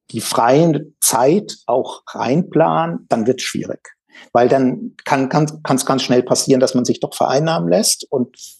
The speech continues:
ähm, dann doch mehr Work macht. Oder, äh, man kriegt's einfach nicht hin und, ähm, es wird dann Stress. Und das habe ich in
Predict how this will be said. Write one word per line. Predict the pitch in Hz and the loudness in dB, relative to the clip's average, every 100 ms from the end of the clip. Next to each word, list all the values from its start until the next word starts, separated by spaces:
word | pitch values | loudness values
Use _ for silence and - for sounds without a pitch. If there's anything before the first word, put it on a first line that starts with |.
| _ | _
ähm, | - - 113 - | -10 -6 -6 -2
dann | 127 117 - | 0 0 -2
doch | - - - | -4 -4 -12
mehr | 165 151 156 156 | -2 2 4 4
Work | 156 185 - | 2 0 -2
macht. | 180 185 - - _ - _ | -6 -8 -10 -20 _ -20 _
Oder, | - 139 156 165 175 - - _ | 2 4 6 6 4 0 -14 _
äh, | 127 | 2
man | 127 | 2
kriegt's | - 127 - | 2 -4 -2
einfach | 147 - - | -4 -4 -4
nicht | - | -6
hin | - 147 104 - | -2 0 0 -2
und, | 117 107 - - | -2 -2 -6 -2
ähm, | 120 120 | -2 0
es | - | 0
wird | 135 135 | 0 0
dann | 117 | 0
Stress. | - 131 123 - - - | -2 -2 0 0 -2 -4
Und | 117 - - - | -8 -8 -14 -2
das | 135 - | 0 2
habe | 127 131 | 0 -2
ich | - | -4
in | - 123 123 | -2 -4 -6